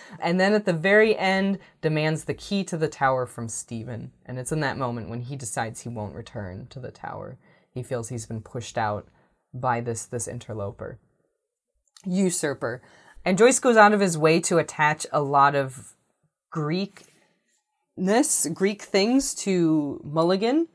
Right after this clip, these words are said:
He states that his outright goal is to Hellenize Ireland.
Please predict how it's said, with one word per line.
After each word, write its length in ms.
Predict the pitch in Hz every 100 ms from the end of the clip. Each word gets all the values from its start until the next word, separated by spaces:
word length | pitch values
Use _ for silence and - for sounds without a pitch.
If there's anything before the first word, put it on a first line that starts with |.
| _ _ _ -
He 260 | - 226
states 580 | 202 - - 277 311 -
that 200 | 214 175
his 200 | 175 165
outright 600 | 151 254 - 214 151 147
goal 420 | 165 202 170 143
is 220 | - 139 -
to 160 | 151
Hellenize 800 | 127 - 233 262 226 160 147 135 -
Ireland. 640 | 139 170 156 110 80 -